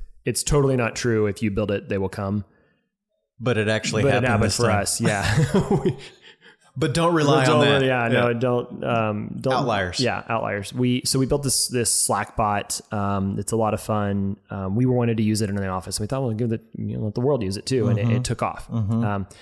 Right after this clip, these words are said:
Speaker 1: well, this is a couple of years ago, and we've kind of just let it sit on the shelf. We haven't touched it for a while. And as a part of this Venture Lab, we picked it back up to keep working on it. Super exciting. But one of the big questions we thought is, how do we make money off of it?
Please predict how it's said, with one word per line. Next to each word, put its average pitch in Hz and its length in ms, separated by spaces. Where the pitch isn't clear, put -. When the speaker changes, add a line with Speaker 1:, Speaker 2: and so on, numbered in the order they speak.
Speaker 1:
well, 165 60
this 214 80
is 208 80
a - 20
couple 160 180
of 131 60
years 131 180
ago, 123 360
and 135 100
we've 135 120
kind 147 200
of 190 80
just 120 140
let 107 120
it 98 120
sit - 360
on 104 60
the 92 60
shelf. - 640
We 104 120
haven't 110 140
touched - 360
it 87 120
for 104 140
a 98 60
while. 92 340
And 110 340
as 110 160
a 110 40
part 107 200
of 98 40
this 101 140
Venture 180 280
Lab, 151 200
we 117 80
picked - 220
it - 60
back - 200
up - 140
to - 80
keep - 120
working 151 240
on 90 100
it. - 60
Super - 220
exciting. 104 400
But 127 640
one 127 180
of 190 80
the 185 60
big 139 140
questions 110 420
we 101 60
thought 104 460
is, 92 280
how 107 360
do 120 100
we 110 180
make 90 280
money 95 340
off 85 180
of 107 60
it? 95 140